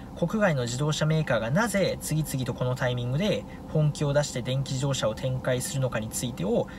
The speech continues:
頭の片隅に入れながら、日本の自動車産業の現状と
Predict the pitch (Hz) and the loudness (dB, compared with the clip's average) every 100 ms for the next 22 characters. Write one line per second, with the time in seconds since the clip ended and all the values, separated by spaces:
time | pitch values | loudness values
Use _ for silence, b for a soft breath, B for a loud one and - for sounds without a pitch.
0 | B B - 151 151 147 - 147 - 156 | B B 2 4 4 2 0 0 2 2
1 | 147 151 170 196 170 156 196 - - B | 2 4 4 4 4 6 6 4 -2 B
2 | B 147 139 165 160 208 - 131 127 160 | B 2 4 6 6 4 2 0 0 2
3 | 160 156 170 160 135 113 107 113 139 135 | 2 2 4 4 2 0 -2 0 2 2
4 | 139 147 226 156 | 2 0 2 0